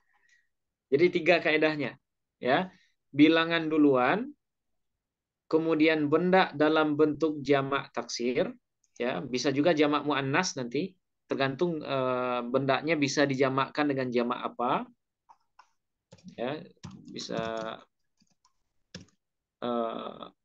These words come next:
muannas juga. Kemudian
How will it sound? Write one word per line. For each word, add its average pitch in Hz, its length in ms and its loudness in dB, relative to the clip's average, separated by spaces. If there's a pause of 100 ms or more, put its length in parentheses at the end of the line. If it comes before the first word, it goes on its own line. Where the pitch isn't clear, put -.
(200)
muannas 123 440 -6
juga. 123 380 -4 (1900)
Kemudian 175 560 2